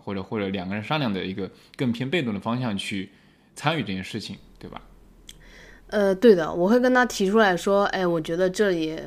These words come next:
Speaker 2: 我想要怎么动一下，是为什么，然后怎么动，你有什么想法吗？呃，我会跟他提，
Speaker 1: 嗯。
Speaker 2: 但是基本上都是我提的。呃，但是我会提出问题，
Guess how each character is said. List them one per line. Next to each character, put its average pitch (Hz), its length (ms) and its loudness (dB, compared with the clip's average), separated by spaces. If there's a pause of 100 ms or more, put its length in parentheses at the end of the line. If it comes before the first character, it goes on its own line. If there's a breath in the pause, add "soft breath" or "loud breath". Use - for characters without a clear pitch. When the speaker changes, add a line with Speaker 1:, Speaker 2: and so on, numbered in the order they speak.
Speaker 2:
我 165 220 -6
想 151 240 -4
要 147 120 -4
怎 160 140 -8
么 123 120 -10
动 190 220 0
一 151 60 -4
下， 139 300 -8 (100)
是 - 280 -4
为 196 200 6
什 165 140 -6
么， 135 300 -16
然 151 180 -8
后 175 140 -4
怎 156 140 -6
么 113 120 -10
动， 165 260 -4
你 156 140 -6
有 165 140 -2
什 160 100 -8
么 147 200 -6
想 147 240 -8
法 175 180 -4
吗？ - 160 -20 (800 loud breath)
呃， 135 540 -8
我 151 80 -6
会 175 120 -2
跟 175 80 0
他 165 140 0
提， 135 260 -12
Speaker 1:
嗯。 123 80 -10
Speaker 2:
但 185 120 2
是 196 140 0
基 220 200 -2
本 226 100 4
上 147 80 0
都 160 80 -4
是 160 100 -6
我 147 160 -2
提 - 200 -16
的。 - 180 -18 (320)
呃， 156 420 -8
但 247 160 4
是 254 220 4 (240 loud breath)
我 185 100 -2
会 277 140 4
提 226 140 0
出 277 140 6
问 269 200 2
题， 135 280 -10